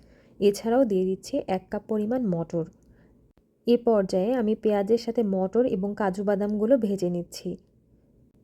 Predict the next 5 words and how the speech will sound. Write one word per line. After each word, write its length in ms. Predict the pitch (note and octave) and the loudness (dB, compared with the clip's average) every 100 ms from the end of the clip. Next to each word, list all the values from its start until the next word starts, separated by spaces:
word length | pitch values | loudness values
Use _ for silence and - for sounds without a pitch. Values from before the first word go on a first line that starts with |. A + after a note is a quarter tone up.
| _ _ _ | _ _ _
আমি 240 | G3 G#3+ G#3 | 0 0 2
চুলার 300 | A#3+ A3 A3 | 4 4 4
আঁচ 220 | A3 A3+ G#3+ | 0 -4 -2
মিডিয়ামে 520 | G#3 G3 A3 A3 A3+ | -2 0 0 2 2
রেখে 460 | F#3 F3+ - A#3+ | 2 -2 -6 -6